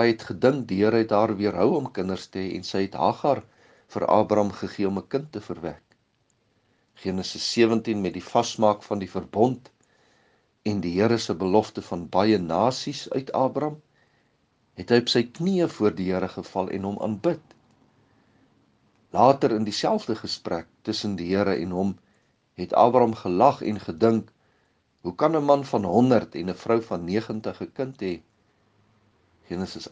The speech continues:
agtien, met die besoek van Abraham en Sara in Mamre, het die Here gesê dat Sara oor 'n jaar 'n seun sou hê.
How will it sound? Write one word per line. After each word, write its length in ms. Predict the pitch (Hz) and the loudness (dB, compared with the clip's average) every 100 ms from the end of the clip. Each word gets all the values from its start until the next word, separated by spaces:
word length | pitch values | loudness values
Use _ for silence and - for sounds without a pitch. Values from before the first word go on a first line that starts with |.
| 127 | 0
agtien, 520 | 123 - 123 120 113 _ _ _ | 0 -4 -2 -2 -4 _ _ _
met 100 | - | -10
die 100 | 87 | -8
besoek 520 | - - - 139 - - - | -8 -4 -2 -2 -6 -20 -20
van 400 | - _ 95 95 - | -20 _ -10 -2 4
Abraham 320 | 113 113 110 | 6 6 4
en 120 | 101 87 | 0 -4
Sara 400 | - 107 107 104 | 2 2 2 0
in 100 | 95 87 | -4 0
Mamre, 380 | 107 107 101 98 - _ _ _ _ _ _ | 2 4 2 -2 -8 _ _ _ _ _ _
het 100 | - | -6
die 100 | 95 | 0
Here 200 | 104 113 110 | 4 4 2
gesê 380 | 110 - 113 113 107 - _ _ - | -2 0 4 4 4 -4 _ _ -8
dat 160 | 98 - | -6 0
Sara 320 | 123 117 117 | 4 4 4
oor 240 | 101 110 | 4 4
'n 80 | 104 | 4
jaar 260 | 101 110 113 | 4 4 2
'n 120 | 107 | -2
seun 280 | - 143 139 | -2 -2 -2
sou 220 | - 101 | -2 -2
hê. 220 | 92 87 | -2 -6